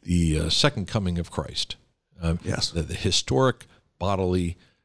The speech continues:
Speaker 1: second return of Christ is essential.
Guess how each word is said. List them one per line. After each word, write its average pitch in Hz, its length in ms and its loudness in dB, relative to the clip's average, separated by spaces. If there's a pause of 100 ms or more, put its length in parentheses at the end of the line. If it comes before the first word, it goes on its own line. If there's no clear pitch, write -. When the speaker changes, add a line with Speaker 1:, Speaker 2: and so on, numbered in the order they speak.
(120)
Speaker 1:
second - 500 0
return 82 340 0
of 76 120 -6
Christ - 520 -6
is 82 360 0
essential. - 760 0